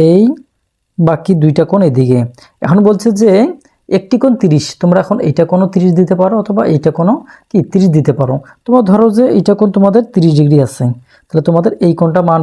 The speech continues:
বের করতে হবে। তোমরা কিন্তু এই অঙ্কটা চাইলেই কি এক লাইনে শেষ করে দিতে পারো, কিন্তু আমি বোঝার জন্য তোমাদের চিত্র অনুযায়ী, আম, দিতেছি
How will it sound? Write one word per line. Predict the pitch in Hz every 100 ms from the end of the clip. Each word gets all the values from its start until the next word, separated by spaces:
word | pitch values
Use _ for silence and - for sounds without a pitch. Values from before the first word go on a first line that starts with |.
| 151
বের | 147
করতে | 156 165 143
হবে। | 143 185 254 _ _ _ _ _
তোমরা | 156 156 160
কিন্তু | 165 196 165
এই | 160
অঙ্কটা | 151 160 160
চাইলেই | 151 147 196 277 - _ _ -
কি | 202 135 - _ _ 151
এক | 156
লাইনে | 151 160 208 247 _ -
শেষ | 170 -
করে | - 143
দিতে | 135 131
পারো, | 123 123 123 - _ _
কিন্তু | 160 165
আমি | 165 151
বোঝার | 147 156 151
জন্য | 151 180 180
তোমাদের | 143 147 220 - _ -
চিত্র | 160 - - 180 190
অনুযায়ী, | 165 165 160 165 247
আম, | 285 - _ - 143 135 139 139 156 - 113 156
দিতেছি | 156 160 175 -